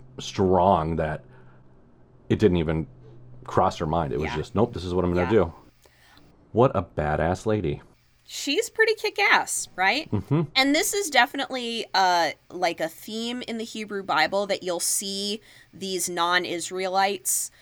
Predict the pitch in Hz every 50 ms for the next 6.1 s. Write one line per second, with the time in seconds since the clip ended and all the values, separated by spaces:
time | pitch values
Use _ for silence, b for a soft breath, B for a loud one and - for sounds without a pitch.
0 | b b b b b - - - 220 208 202 196 196 196 - - - 185 190 180
1 | 175 180 - - 190 185 185 190 - - 196 185 180 185 175 175 - - - -
2 | - - - 180 - - - - - 175 170 170 175 175 175 175 165 165 165 160
3 | 160 - - 190 190 190 - - - - - - - _ - - - 185 160 190
4 | 175 180 185 196 208 233 233 202 175 180 - - 165 156 165 160 156 151 147 -
5 | - - 160 147 175 180 185 190 190 185 185 170 165 165 165 165 165 156 - -
6 | 151 139